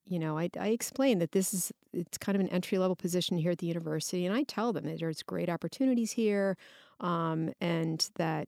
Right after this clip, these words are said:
you know, I, you know, I'm, I'm pretty honest with them, and that's <laughs> where that honesty factor comes in. I mean, I'm pretty honest with them,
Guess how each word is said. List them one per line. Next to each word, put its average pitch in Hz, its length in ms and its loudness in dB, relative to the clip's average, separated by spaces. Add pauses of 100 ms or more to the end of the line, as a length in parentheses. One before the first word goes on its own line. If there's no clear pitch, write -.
(120)
you 180 100 0
know, 156 300 0
I, 165 180 0 (520)
you 175 120 -2
know, 165 140 0
I'm, 180 280 0 (120)
I'm 190 120 2
pretty 233 320 2
honest 175 380 0
with 220 140 0
them, 233 300 2 (140)
and 165 160 -2
that's 170 200 -4
<laughs> - 100 -20
where - 80 -12
that 175 160 -4
honesty 185 500 0
factor 196 380 -2
comes 202 320 0
in. 208 140 4
I 165 60 2
mean, 190 140 4
I'm 185 100 0
pretty 240 280 2
honest 202 320 4
with 165 100 0
them, 170 300 0